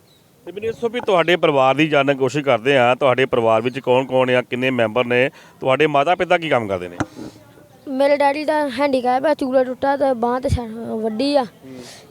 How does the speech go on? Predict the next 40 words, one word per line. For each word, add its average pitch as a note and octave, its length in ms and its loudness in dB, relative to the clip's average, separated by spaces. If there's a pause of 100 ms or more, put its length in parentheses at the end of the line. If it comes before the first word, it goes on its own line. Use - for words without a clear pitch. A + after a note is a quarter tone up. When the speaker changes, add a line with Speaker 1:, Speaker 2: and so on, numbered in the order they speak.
Speaker 2:
ਤੇ C4 60 2
ਮੰਮੀ C4 280 2
ਮੰਗਣ B3 360 0
ਜਾਂਦੀ A#3+ 340 -2
ਆ। B3+ 80 2
Speaker 1:
ਹੂੰ। - 240 -12 (880)
Speaker 2:
ਤੇ B3+ 140 2
ਮੇਰੀ C4 200 2
ਭੈਣ B3+ 440 -4 (140)
ਵਿਆਹ A#3 220 -2
ਹੋਇਆ C4 180 0
ਉਹਦਾ A#3+ 300 0
ਤੇ B3 240 2
ਛੋਟਾ A#3 320 2
ਭਰਾ A#3+ 280 2
ਇੱਕ। G3+ 160 -6
Speaker 1:
ਹੂੰ। - 380 -18 (840)
ਤੇ F#3 60 -8
ਮੈਨੂੰ A3 200 -2
ਦੱਸੋ A#3+ 160 0
ਵੀ A#3 100 -4
ਤੁਸੀਂ G#3 260 -2
ਕਦੀ G#3 140 0
ਵਿਰੋਧ D#3+ 260 2
ਨਹੀਂ A3 100 2
ਕੀਤਾ F#3+ 260 0
ਜਦੋਂ F#3+ 140 0
ਤੁਹਾਨੂੰ F3 280 2
ਇਹ E3+ 80 2
ਮਾਰਦਾ C3 400 0
ਕੁੱਟਦਾ D3 280 0
ਸੀ D#3+ 140 -2
ਨਿਹੰਗ B2+ 220 0
ਸਿੰਘ, C#3 240 -2
ਤੇ D#3 100 2
ਤੁਸੀਂ C#3+ 280 -8
ਇਹਦਾ D3+ 160 2
ਵਿਰੋਧ C3+ 240 0
ਨਹੀਂ F#3 100 -2
ਕੀਤਾ D3+ 340 -2